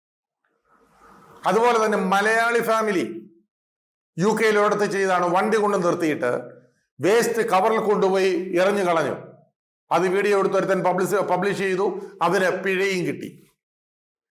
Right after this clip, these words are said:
ഈ മാതിരി വൃത്തികേടുകളാണ് നമ്മുടെ ആളുകൾ ഓരോ രാജ്യങ്ങളിലും ചെന്ന് കാണിക്കുന്നത്. ഇങ്ങനെയൊക്കെ കാണിച്ചിട്ട് "ഞങ്ങളെ ഇറക്കി വിടുന്നേ, ഞങ്ങളെ ഇറക്കി വിടുന്നേ, ഞങ്ങൾക്ക് സ്വാതന്ത്ര്യമില്ലേ,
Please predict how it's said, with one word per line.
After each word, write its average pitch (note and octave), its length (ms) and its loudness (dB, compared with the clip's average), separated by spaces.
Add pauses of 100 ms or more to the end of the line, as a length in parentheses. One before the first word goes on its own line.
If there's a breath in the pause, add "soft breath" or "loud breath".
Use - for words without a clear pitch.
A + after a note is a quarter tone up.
(420)
ഈ F#3 200 0
മാതിരി F#3 360 2
വൃത്തികേടുകളാണ് D3+ 840 0
നമ്മുടെ C#3 320 -2
ആളുകൾ B2+ 600 -2
ഓരോ C#3+ 260 2
രാജ്യങ്ങളിലും C3 600 -2
ചെന്ന് A#2 200 -6
കാണിക്കുന്നത്. G#2+ 580 -10 (720 loud breath)
ഇങ്ങനെയൊക്കെ G#3+ 480 2
കാണിച്ചിട്ട് G3 500 0
"ഞങ്ങളെ F#3+ 380 2
ഇറക്കി G#3+ 240 2
വിടുന്നേ, F#3+ 340 0
ഞങ്ങളെ E3+ 480 0
ഇറക്കി G#3 280 0
വിടുന്നേ, E3+ 380 -2 (440 soft breath)
ഞങ്ങൾക്ക് G#3 460 0
സ്വാതന്ത്ര്യമില്ലേ, F3+ 720 2